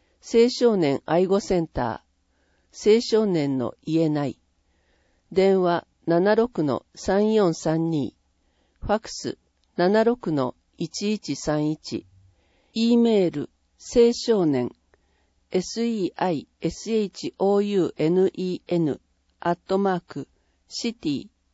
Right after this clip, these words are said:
シーアイティーワイドットアンジョーエーエヌジェーオードットエルジードット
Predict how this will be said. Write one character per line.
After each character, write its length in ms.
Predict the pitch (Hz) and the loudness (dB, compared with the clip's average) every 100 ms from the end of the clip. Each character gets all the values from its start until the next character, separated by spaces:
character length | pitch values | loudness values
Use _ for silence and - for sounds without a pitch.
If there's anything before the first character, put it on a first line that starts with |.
| _ | _
シ 360 | - - 226 233 | -16 -8 -6 -4
ー 60 | |
ア 140 | - 214 | 0 0
イ 100 | 156 | -2
テ 200 | _ 180 | _ -4
ィ 120 | 175 | -2
ー 60 | 170 | 0
ワ 160 | 151 | -2
イ 100 | - _ - | -6 _ -2
ド 120 | 160 | -2
ッ 60 | 165 _ | -2 _
ト 220 | - 180 - _ | -6 -6 -6 _
ア 160 | - 220 | -2 0
ン 120 | 196 | 0
ジ 100 | - | 0
ョ 200 | 131 117 - _ _ | -2 -2 -8 _ _
ー 60 | 202 | -2
エ 20 | |
ー 240 | 220 214 214 | -2 0 0
エ 40 | |
ヌ 140 | 190 151 | 0 -2
ジ 160 | 165 | -2
ェ 120 | 170 175 | 0 0
ー 80 | |
オ 240 | 165 131 - _ | 0 -2 -6 _
ー 20 | - | -4
ド 120 | 165 | -4
ッ 40 | - _ | -4 _
ト 220 | 190 - _ - | -6 -6 _ -4
エ 140 | 180 | -2
ル 140 | 202 202 | -2 -4
ジ 340 | 202 175 117 _ | -4 -6 -6 _
ー 40 | - | -2
ド 80 | |
ッ 80 | 156 - - | -2 -4 -6
ト 200 | 185 | -6